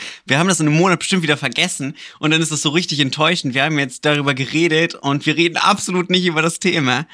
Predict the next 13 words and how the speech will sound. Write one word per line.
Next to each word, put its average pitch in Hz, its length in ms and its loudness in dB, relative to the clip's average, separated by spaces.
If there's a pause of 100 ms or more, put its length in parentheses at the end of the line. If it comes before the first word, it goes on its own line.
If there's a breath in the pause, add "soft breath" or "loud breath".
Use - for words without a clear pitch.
(380 loud breath)
Und 147 200 -2
die 147 100 -2
sind 160 180 -2
so 147 100 0
voller 156 240 0
Erwartung, 147 480 2
so, 135 100 -2
ja, 147 220 0
ich 147 220 -6
will 190 120 2
jetzt 208 240 0
endlich 185 440 0
wissen. 202 580 0